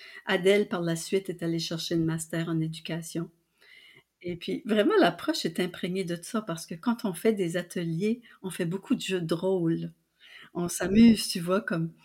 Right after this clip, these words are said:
toi, toi, tu peux être ma mère, moi, je peux être ta fille. Euh, quand on pratique les habiletés, là, euh, on, on voit le, le, le background de ces, de ces dames-là, tu vois.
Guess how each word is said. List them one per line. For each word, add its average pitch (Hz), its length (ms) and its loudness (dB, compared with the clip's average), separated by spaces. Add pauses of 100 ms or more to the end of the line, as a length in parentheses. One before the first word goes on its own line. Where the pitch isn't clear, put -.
(200)
toi, 165 140 -6
toi, - 180 -2
tu - 160 4
peux 214 80 4
être 185 140 4
ma 165 140 2
mère, 175 260 0
moi, 190 120 0
je - 80 -10
peux - 100 -6
être - 100 -10
ta 180 100 -8
fille. 196 500 -2
Euh, 170 120 -4 (640)
quand 233 200 0
on 214 100 6
pratique 254 560 0
les 214 200 2
habiletés, 185 640 2
là, 277 200 2 (500)
euh, 175 180 -4 (100)
on, 190 280 -2
on 196 140 4
voit 220 260 6
le, 202 280 2
le, 175 220 -4 (380)
le 190 160 2
background 190 800 6
de 185 100 0
ces, 175 240 -2
de 170 220 -4
ces 185 200 0
dames-là, 175 540 4
tu 175 200 -8
vois. 165 300 -2